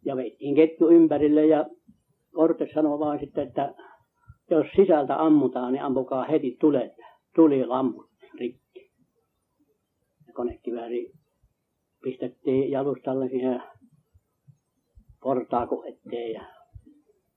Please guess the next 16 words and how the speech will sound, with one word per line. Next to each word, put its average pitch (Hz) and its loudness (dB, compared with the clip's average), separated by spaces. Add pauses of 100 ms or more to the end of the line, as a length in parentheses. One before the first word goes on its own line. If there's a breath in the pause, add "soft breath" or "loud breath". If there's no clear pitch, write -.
(400)
sitten 131 -8
me 139 0
jännittyneellä 160 2
katsottiin, 165 2
kun 143 -4
siellä 160 2
oikein 160 2
kävi 147 2
ko-, - -6
kova 156 2
huiske 151 4
siellä 120 -8
sisällä. 127 -4
Siellä 151 -2
heiluttiin 139 0
ja 135 -6